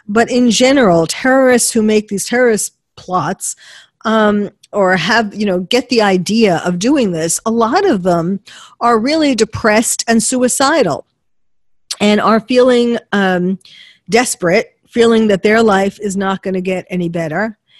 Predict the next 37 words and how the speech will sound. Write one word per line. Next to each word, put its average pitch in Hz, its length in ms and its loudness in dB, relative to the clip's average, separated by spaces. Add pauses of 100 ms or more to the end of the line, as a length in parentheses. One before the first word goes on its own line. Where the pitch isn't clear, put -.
(320)
And, 220 520 -2 (140)
uh, 226 220 0
so 269 180 -6
it - 80 -4
is 247 260 -8
easy 247 640 -4 (340)
to, 233 520 -2 (320)
to 233 680 -4
accept, - 840 -6
to 254 100 -6
be 233 160 -2
attracted 233 640 -4
to 208 160 -8
propaganda 214 920 -4 (280)
that 165 120 -12
talks 185 300 -8
about 165 220 -8
going 151 240 -10
to 170 100 -14
heaven, 240 600 -2 (280)
if 160 140 -12
you're 160 160 -8
a 160 60 -8
martyr, 233 640 0
and 185 100 -6
all 196 240 -4
of 196 80 -8
that, 262 360 -2 (280)
because 240 240 -6
it's 240 240 -10
really 311 380 -4
similar 262 480 -2
to - 160 -6
suicide 247 640 -4
by 220 140 -4
cop. 220 540 -4
It's 220 240 -4